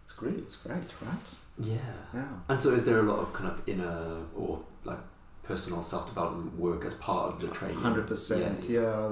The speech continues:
Speaker 1: The training is, uh, these kind of week-long retreats are set up around sort of demonstrations where sort of teachers work with in small groups, so you can
Speaker 2: Mm-hmm.
Speaker 1: sort of see what happens. And then you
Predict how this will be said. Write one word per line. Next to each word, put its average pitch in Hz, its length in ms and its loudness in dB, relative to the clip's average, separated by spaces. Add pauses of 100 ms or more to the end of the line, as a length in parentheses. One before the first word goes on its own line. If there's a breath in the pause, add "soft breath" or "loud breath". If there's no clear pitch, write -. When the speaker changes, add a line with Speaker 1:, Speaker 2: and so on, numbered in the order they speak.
Speaker 1:
The 104 40 -2 (160)
training 113 340 4 (180)
is, - 280 -2
uh, 104 300 0 (100)
these 98 180 0
kind 107 140 2
of 101 40 0 (100)
week-long 101 640 0 (580 loud breath)
retreats 101 400 -2
are 87 100 -4 (100)
set 101 200 2
up 95 100 -6 (120)
around 101 480 0
sort 101 120 0
of 98 40 -2 (120)
demonstrations 104 720 0 (120)
where 101 380 -4
sort 98 220 -6
of 92 40 -6 (120)
teachers 98 360 -6 (800)
work 104 240 -2
with 98 200 -6 (280)
in 98 60 -2 (120)
small 101 180 -2 (140)
groups, 123 260 2 (100)
so 98 60 -4 (140)
you 101 120 -6
can - 60 -4
Speaker 2:
Mm-hmm. 95 240 -2 (140)
Speaker 1:
sort - 280 -4
of - 40 -8 (120)
see 101 160 0 (260)
what 101 100 -6 (120)
happens. 98 320 -6 (1080 loud breath)
And 92 120 -6
then 98 140 2
you 98 60 2